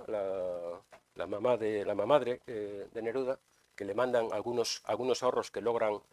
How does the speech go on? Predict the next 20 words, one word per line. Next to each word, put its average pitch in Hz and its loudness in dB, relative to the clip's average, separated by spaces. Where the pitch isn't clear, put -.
eh, 110 -2
desviar 117 2
de 104 -2
la 104 2
economía 113 0
que 98 -2
regentaba 95 -2
el 110 0
padre, 131 4
o 107 4
colaboraciones 110 0
literarias, 120 2
pero 95 -6
que, 92 -6
que 101 -4
daban 113 6
muy 101 -2
poco, 131 2
¿no? 113 2
Eh, 92 -2